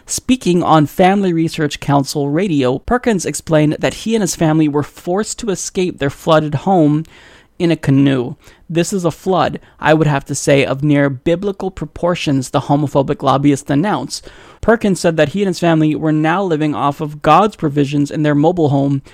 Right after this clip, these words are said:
where they will spend the next six months. So this is my question. If God is real, which he's not,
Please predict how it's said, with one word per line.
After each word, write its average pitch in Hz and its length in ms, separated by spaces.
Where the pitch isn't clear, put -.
where 160 120
they 156 120
will 151 140
spend 151 300
the 143 60
next 143 280
six - 280
months. 135 480
So - 200
this 285 220
is 214 80
my 175 160
question. - 520
If - 180
God 269 220
is 143 160
real, 151 320
which 175 180
he's 147 140
not, 139 300